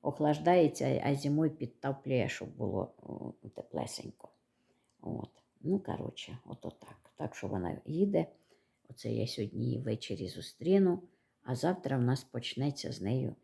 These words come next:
трудовий день. Ми поїдемо спочатку в поліцію, тоді в Червоний Хрест, тоді, ну, буде видно, коротше.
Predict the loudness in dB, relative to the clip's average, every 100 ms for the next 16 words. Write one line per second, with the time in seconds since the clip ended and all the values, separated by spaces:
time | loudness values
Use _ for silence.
0 | _ _ _ _ 2 10 10 10 8 8
1 | 8 10 10 8 6 4 0 6 6 6
2 | 6 8 6 2 _ _ -16 -2 -2 -2
3 | -10 -2 2 6 6 4 0 0 -2 -4
4 | -4 -2 -2 -2 -2 -4 -4 4 6 4
5 | -4 -14 -6 -6 -8 -20 -20 _ 0 4
6 | 4 2 2 0 -2 -10 -4 -4 -4 -6
7 | -8